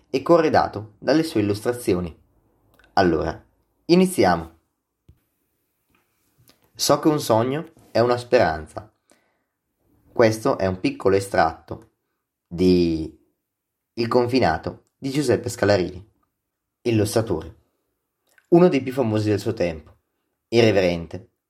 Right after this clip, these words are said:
sagace, capace di raccontare, attraverso le sue illustrazioni,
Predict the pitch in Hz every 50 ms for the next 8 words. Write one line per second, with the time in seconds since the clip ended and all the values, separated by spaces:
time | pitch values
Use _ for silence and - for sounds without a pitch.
0 | _ _ _ - - - 120 98 95 80 78 - - - 92 - _ _ _ _
1 | _ _ _ _ _ _ _ _ _ - 160 131 143 120 110 - 107 101 101 95
2 | 92 - 104 98 95 - - 82 82 82 - _ _ _ _ _ _ _ _ _
3 | - 113 - 110 107 110 113 110 113 - 104 95 - - 98 92 90 90 87 -
4 | - 98 90 - - 95 85 82 82 82 -